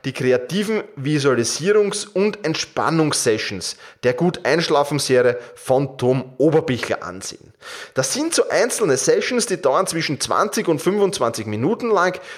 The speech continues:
und die haben eine unmittelbar entspannende Wirkung.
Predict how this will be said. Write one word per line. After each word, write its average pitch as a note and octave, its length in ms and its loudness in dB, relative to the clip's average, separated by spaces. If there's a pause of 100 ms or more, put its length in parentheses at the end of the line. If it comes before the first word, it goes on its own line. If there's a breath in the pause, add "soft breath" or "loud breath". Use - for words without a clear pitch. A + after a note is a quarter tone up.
und D#3 220 -2
die C#3+ 100 0
haben E3 260 0 (120)
eine E3 200 2
unmittelbar G3 880 2
entspannende A2+ 720 -2 (240 loud breath)
Wirkung. C3+ 520 -2